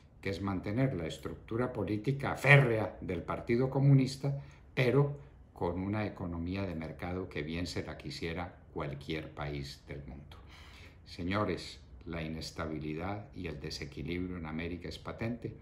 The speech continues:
Colombia es el grande objetivo de la izquierda comunista, de la izquierda socialista. Tengámoslo presente, porque todavía es tiempo para la reacción,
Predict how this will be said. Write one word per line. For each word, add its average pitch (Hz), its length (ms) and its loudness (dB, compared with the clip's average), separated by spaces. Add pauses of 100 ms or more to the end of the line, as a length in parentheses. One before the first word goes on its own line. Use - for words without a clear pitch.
(440)
Colombia 92 500 0
es 92 100 -2
el 95 200 -2
grande 139 520 12
objetivo 98 800 -2 (160)
de 78 80 -4
la 80 100 -4
izquierda 92 540 -4
comunista, 87 640 -4
de 80 120 -6
la 76 100 -8
izquierda 92 560 -4
socialista. 107 760 -2 (500)
Tengámoslo 80 580 -4
presente, 73 520 -8 (540)
porque - 300 -8
todavía 76 560 -4
es - 180 -8
tiempo 87 440 -4 (400)
para 71 220 -4
la 73 140 -4
reacción, 78 640 -4